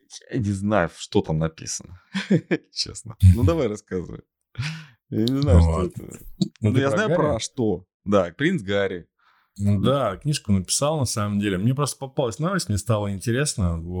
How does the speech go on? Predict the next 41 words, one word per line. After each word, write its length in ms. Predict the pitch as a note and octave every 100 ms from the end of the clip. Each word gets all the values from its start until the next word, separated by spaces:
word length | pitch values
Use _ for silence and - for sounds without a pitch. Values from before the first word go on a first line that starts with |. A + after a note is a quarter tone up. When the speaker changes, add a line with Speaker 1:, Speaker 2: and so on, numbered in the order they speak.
| F#2
Speaker 1:
Ну, 100 | F#2
Speaker 2:
вот, 0 |
Speaker 1:
это 200 | C3 -
который 280 | - F3+ D#3+
Speaker 2:
и 20 | -
Speaker 1:
уже, 180 | C#3+ D#3
уже 680 | D3 C#3 C3 B2 B2+ C3
не 100 | C#3+
принц 380 | C#3+ F3 B3+ -
или 380 | A#2 G#2+ G#2+ G2+
всё 180 | F#2+ G#2
ещё? 200 | C3+ -
Speaker 2:
Который 160 | F3+ E3+
уже 200 | E3 D#3
всё, 300 | C#3+ - B2
который 380 | F#2 G#2 B2 A#2
Speaker 1:
Да. 280 | F#2 F#2 C#3
Speaker 2:
отказался 220 | B2 G2
от 100 | F#2
престола, 500 | F2 G2+ - C#3 D#3+
и, 40 | G2+
собственно, 400 | - G2 - G#2
и 60 | G2
книга, 300 | A#2 A2+ F#2+
наверное, 380 | F2+ F2 F2+ F2+
этому 280 | F2+ E2+
посвящена. 680 | E2 E2+ F#2+ E2+ - G#2 C3
Speaker 1:
Ну 200 | A2+ A2+
да. 160 | G#2+ A2+
Speaker 2:
Там 60 |
просто 340 | A#2 B2 - A#2+
идея 260 | B2 C3
в 60 | G2+
том, 240 | - D#3
что 960 | D3+ - F#2+ F#2 F#2 F2+ F2+ F2 E2+ E2 D2+ C#2 _ _ _ _ _ _ _ -
бестселлером 760 | G2 A2+ - B2+ A2+ F2+ E2
там, 200 | D#2 D#2+
ну, 160 | E2 D#2+
стала 360 | - F#2 F2
это 240 | E2 -
в 80 | D#2